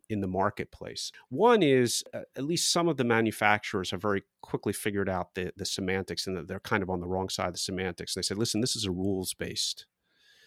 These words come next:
uh, exercise. And we as the index creators or the E T F advisors, uh, we actually do put the rules, uh, on, on the website. And although nobody checks other than Adriana Robertson at the University of Toronto, uh, they are there and legally or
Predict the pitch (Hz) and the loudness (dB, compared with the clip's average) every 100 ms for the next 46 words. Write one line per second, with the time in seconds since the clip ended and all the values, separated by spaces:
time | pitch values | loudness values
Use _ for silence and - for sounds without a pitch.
0 | _ _ 101 - 107 - 95 - 87 78 | _ _ -4 -2 -4 -4 -2 -2 -2 -4
1 | - 95 110 107 101 95 98 90 - - | -4 -2 2 4 4 2 0 0 -4 -4
2 | 101 90 90 85 90 90 87 87 90 90 | -2 -2 -2 -4 -6 -6 -8 -8 -8 -6
3 | 92 98 90 87 - 85 - - - - | -8 -8 -6 -6 -6 -4 -6 -8 -18 -18
4 | - 104 98 107 104 101 90 117 - 104 | -6 -4 2 4 4 0 2 2 2 -2
5 | 90 87 87 85 - - - 90 87 87 | -2 -2 -4 -4 -4 -6 -8 -8 -8 -8
6 | - - 98 98 - 95 95 90 87 - | -10 -8 -6 -6 -2 -2 0 -2 -4 -2
7 | 92 87 - 92 90 101 101 104 104 101 | -4 -4 -8 -8 -6 -2 0 4 4 4
8 | 92 - 110 92 - 95 95 92 90 92 | 2 2 0 0 -2 -4 -4 -4 -4 -6
9 | 87 95 90 95 104 107 95 - 87 - | -2 -2 0 4 4 4 2 -2 -4 -4
10 | 95 - 90 _ _ - - - 170 123 | -2 -2 -6 _ _ -10 2 6 8 6
11 | - - - - 110 107 117 127 123 113 | 4 -8 -16 -4 0 4 8 10 10 8
12 | 107 107 101 - 101 98 101 123 117 110 | 6 8 6 4 0 0 4 4 6 4
13 | 107 104 98 - 92 87 | 6 4 2 0 -4 -4